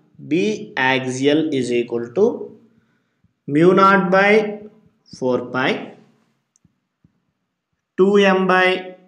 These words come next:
D cube for shorter dipole. Okay. Similarly, the electric field intensity along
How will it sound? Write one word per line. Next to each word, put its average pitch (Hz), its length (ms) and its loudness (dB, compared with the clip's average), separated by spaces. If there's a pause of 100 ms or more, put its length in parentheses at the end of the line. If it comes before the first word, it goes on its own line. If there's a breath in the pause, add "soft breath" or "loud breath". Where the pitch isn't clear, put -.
(180)
D 135 280 -2
cube - 240 -12 (500)
for 143 520 -2
shorter 151 440 0
dipole. - 440 -6 (540)
Okay. 208 540 -4 (260 loud breath)
Similarly, 208 600 2 (760)
the 143 160 2 (180)
electric 208 460 0
field 208 320 4
intensity 151 920 -2 (1900)
along 143 720 0